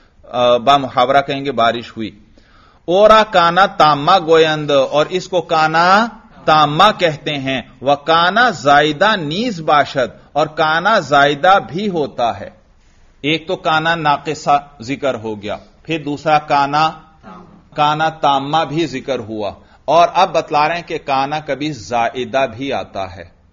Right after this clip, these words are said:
कलाम अरब में कभी काना जायदा भी आता है। काना जायदा वो है जो कलाम में खूबसूरती के लिए इस्तेमाल होता है,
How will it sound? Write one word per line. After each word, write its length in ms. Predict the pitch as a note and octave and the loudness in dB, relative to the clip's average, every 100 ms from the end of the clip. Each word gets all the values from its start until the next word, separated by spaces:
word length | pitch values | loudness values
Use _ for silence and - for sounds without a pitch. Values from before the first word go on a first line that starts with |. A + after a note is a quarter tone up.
| _ _ _ _ _ | _ _ _ _ _
कलाम 420 | A#2+ A#2+ B2 C3 | -4 -2 -2 -2
अरब 420 | C3+ B2 C3+ C#3 C3+ | -2 0 2 0 -4
में 140 | C#3 | -10
कभी 260 | - C3 C#3 | -8 -6 -6
काना 800 | C3+ C3 C3 C3+ D3 D#3+ F3+ - - - - | -4 -4 0 0 2 2 -2 -10 -20 -20 -16
जायदा 720 | A2+ D3+ D3+ D3 C#3+ C3+ E3 | -6 0 2 2 -2 0 -2
भी 240 | C3 D3+ | -2 -4
आता 360 | D3+ C3 A#2 C3 | -2 -2 -2 -4
है। 200 | A#2 A2 - - - | -4 -8 -10 -20 -6
काना 340 | E3+ G3 B3 | -2 0 0
जायदा 600 | A3+ E3+ D#3+ D#3 E3+ G3+ - _ _ _ _ _ _ _ | 0 0 0 0 -2 -4 -10 _ _ _ _ _ _ _
वो 280 | A#2+ G#3 B3 | -4 0 0
है 500 | D#3+ C#3+ C3 C#3 - _ _ _ _ - | -2 -4 -4 -8 -20 _ _ _ _ -20
जो 200 | A2+ F3+ | -8 -8
कलाम 520 | F#3+ D#3 D3+ E3+ F#3 | -6 -2 0 0 -2
में 300 | E3+ F#3 F3+ | -4 -8 -10
खूबसूरती 680 | - D#3+ D3 - F#3 E3+ C4+ | -10 -10 -10 -6 -6 -6 -8
के 160 | B3 A3 | -4 -4
लिए 240 | F#3+ E3+ | -4 -2
इस्तेमाल 560 | D3+ - D#3 C#3 C3+ C3+ | -4 -4 -8 -4 -2 -2
होता 440 | A2+ A#2 - B2+ | -6 -12 -6 -6
है, 360 | A#2 A#2 G2+ - | -6 -8 -12 -18